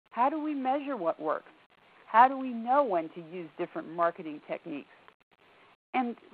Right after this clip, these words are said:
what does this mean for you as an executive in a small business or a startup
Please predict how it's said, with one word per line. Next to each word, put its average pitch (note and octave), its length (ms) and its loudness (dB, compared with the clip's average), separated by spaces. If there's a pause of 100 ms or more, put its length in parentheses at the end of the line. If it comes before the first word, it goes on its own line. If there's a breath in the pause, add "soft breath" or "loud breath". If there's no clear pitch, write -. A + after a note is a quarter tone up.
what F4 160 4
does E4 180 -2
this D4 200 -4
mean B3+ 280 -2
for A#3 100 -8
you F3+ 420 -6 (500 soft breath)
as G#3+ 160 8
an A3 120 -4
executive G#3 680 0
in F3+ 100 -4
a E3 60 -6 (120)
small B3+ 280 6
business A3+ 520 -4 (120)
or D3+ 180 -2
a B2+ 80 -4 (160)
startup A#3+ 480 8